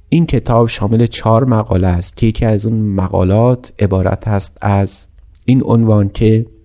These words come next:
دربارهٔ سودمندی و ناسودمندی تاریخ.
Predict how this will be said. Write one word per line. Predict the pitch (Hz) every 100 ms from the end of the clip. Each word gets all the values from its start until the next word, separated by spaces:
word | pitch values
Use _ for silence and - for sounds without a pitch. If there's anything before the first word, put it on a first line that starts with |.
| _ - -
دربارهٔ | 110 110 107 110 120 156
سودمندی | 143 - 175 98 101 98 98 120
و | 120
ناسودمندی | 107 101 92 - 92 87 98 87 87 92 110
تاریخ. | 110 90 87 90 -